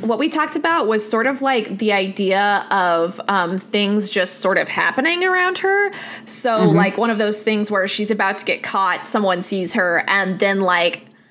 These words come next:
Speaker 1: a stack of important papers falls over, um, in a hugely dramatic fashion,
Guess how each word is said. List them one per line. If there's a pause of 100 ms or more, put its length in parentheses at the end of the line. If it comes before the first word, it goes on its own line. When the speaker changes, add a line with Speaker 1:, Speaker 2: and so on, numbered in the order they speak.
(460)
Speaker 1:
a
stack
of
important
papers
falls
over, (220)
um,
in
a
hugely
dramatic
fashion,